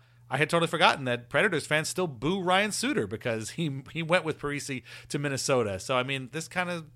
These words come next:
these kind of, of feelings can linger for a long time. And, and, you know, I, I expect the April first game to be somewhat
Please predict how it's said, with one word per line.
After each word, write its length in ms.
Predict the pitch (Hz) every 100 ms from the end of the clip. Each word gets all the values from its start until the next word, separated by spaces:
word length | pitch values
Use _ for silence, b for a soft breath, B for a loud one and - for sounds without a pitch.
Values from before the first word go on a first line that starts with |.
| -
these 180 | 170
kind 220 | - 190 175
of, 120 | 156 139 139 _ _ -
of 440 | 151 143 123 - _ _ _ _ _ -
feelings 380 | - 180 185 -
can 180 | 151 139
linger 440 | 196 202 104 101 _ _ _
for 160 | - 147
a 40 |
long 220 | 135 135
time. 420 | 123 170 190 135 117
And, 240 | 113 113 123
and, 520 | 120 117 113 110 107
you 60 | 156
know, 120 | 127
I, 140 | 127 131
I 100 | 143
expect 640 | 147 - - 196 190 - - _ _ -
the 120 | 127
April 200 | 170 165
first 380 | 139 - 185 -
game 440 | 185 190 214 220 214 -
to 140 | -
be 500 | 127 147 147 147 143 - _ _ _ _ _
somewhat 680 | - - 170 160 160 156 -